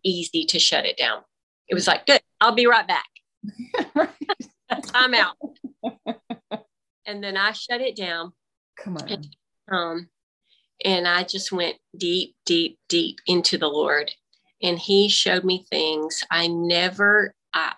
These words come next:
Speaker 1: I mean, I, I, he took my breath away,
Speaker 2: Mm.
Speaker 1: but it took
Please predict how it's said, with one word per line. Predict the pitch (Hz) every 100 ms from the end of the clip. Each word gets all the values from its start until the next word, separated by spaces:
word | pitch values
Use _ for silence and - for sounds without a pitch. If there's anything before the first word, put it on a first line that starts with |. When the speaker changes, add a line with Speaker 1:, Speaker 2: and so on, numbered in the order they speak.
| -
Speaker 1:
I | 180
mean, | 175 175 170
I, | 165 165 -
I, | - -
he | 196
took | 202 208 -
my | 170
breath | 160 -
away, | - - 127 - _ _ _ _ _ 180
Speaker 2:
Mm. |
Speaker 1:
but | 180 175
it | 180 -
took | - 175